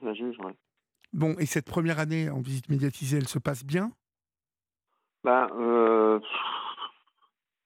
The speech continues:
Speaker 1: plus, ouais, elle se passe bien, euh... oui, moi, quand, quand je... Donc, la première fois que je revois mes enfants, ça fait dix-huit mois que je les ai pas vus,
Speaker 2: Oh là
Speaker 1: quoi.
Speaker 2: là,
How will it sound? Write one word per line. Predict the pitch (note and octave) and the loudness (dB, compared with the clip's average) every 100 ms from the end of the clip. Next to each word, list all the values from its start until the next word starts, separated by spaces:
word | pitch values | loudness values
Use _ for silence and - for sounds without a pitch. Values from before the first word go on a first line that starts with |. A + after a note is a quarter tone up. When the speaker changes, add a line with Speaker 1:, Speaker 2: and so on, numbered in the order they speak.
| _ _ _ _ _ _ _ _ _ _ _ B2+ | _ _ _ _ _ _ _ _ _ _ _ -2
Speaker 1:
plus, | B2 | 0
ouais, | B2 E3 G#3+ | 4 8 8
elle | F#3+ B2 | 6 4
se | A#2+ | 2
passe | C3 A#2+ A2+ | 6 4 4
bien, | B2+ C3+ C3+ B2 | 2 4 6 6
euh... | A2 G#2+ G#2 | 6 6 4
oui, | D3 C#4+ | 4 2
moi, | C3 A#2 | 4 4
quand, | - A#2 | 2 -2
quand | A2+ C3 | 2 2
je... | A2 | 2
Donc, | A2+ B2+ - | 0 0 2
la | A#2+ | 2
première | - C#3+ C#3 - | 4 2 2 2
fois | D3+ | 2
que | C#3+ G#2+ | 2 0
je | F#2 | 2
revois | F2+ F2 B2 C#3 D3+ | 2 4 2 4 4
mes | C#3 A#2+ | 4 4
enfants, | B2 - F3 - | 2 0 -2 0
ça | |
fait | A2 C#3 | 0 0
dix-huit | B2 C#3 D3 D3+ D3 | -2 -6 -6 -2 2
mois | D#3+ | 2
que | D3 | 2
je | C3 | 0
les | B2 | 2
ai | |
pas | - A#2+ | 4 4
vus, | A2 | 4
Speaker 2:
Oh | D3 | 0
là | B2 | -2
Speaker 1:
quoi. | |
Speaker 2:
là, | B2+ | -6